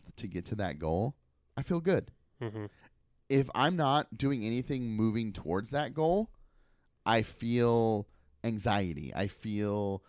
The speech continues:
Speaker 1: frustration. I feel, um, worthless.
Speaker 2: Hmm. Okay.
Speaker 1: And I just thought that was a little interesting revelation, and I wonder, I was wondering how you feel about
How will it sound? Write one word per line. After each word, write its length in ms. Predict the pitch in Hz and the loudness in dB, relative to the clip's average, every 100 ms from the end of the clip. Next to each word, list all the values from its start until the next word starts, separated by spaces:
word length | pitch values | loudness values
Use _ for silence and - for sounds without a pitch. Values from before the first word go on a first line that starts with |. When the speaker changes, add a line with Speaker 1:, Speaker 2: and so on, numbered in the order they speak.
| _ _ | _ _
Speaker 1:
frustration. 800 | - 120 110 104 87 - 73 71 | 0 2 2 0 -2 -2 -6 -4
I 120 | 98 | -4
feel, 840 | 98 - 101 101 98 95 90 90 - - _ _ | -6 -10 -8 -4 -2 -2 -4 -6 -10 -20 _ _
um, 560 | 98 98 92 90 90 98 | -4 -2 -2 -4 -6 0
worthless. 600 | 135 196 - - - - _ _ _ _ _ _ _ | 2 2 -2 -8 -10 -14 _ _ _ _ _ _ _
Speaker 2:
Hmm. 160 | 196 135 - _ _ _ _ _ _ _ | -4 -4 -6 _ _ _ _ _ _ _
Okay. 260 | 139 135 147 - _ | -6 -2 -4 -6 _
Speaker 1:
And 600 | 127 120 117 113 110 - - _ _ _ _ _ _ _ - | 2 4 4 2 0 -6 -16 _ _ _ _ _ _ _ 2
I 80 | 135 | 2
just 160 | 147 | 2
thought 140 | 185 180 | 0 2
that 120 | 170 | 2
was 140 | 160 139 | 2 0
a 120 | 143 | -2
little 360 | 143 143 135 - | 0 0 0 -2
interesting 640 | 123 131 - 143 127 120 - | -2 -2 -2 -2 -2 -4 -6
revelation, 680 | 123 117 107 104 104 107 92 | -2 0 2 2 2 0 -2
and 140 | 87 | 0
I 80 | 90 | 0
wonder, 480 | 95 110 120 120 113 - - _ _ | 2 2 2 0 -2 -6 -20 _ _
I 80 | 113 | 0
was 160 | 117 | 0
wondering 340 | 117 120 117 104 | 0 0 0 -2
how 140 | 123 | -2
you 260 | 110 120 160 | -2 -2 -4
feel 300 | - 113 101 | -2 -4 -2
about 300 | 87 85 | -2 -4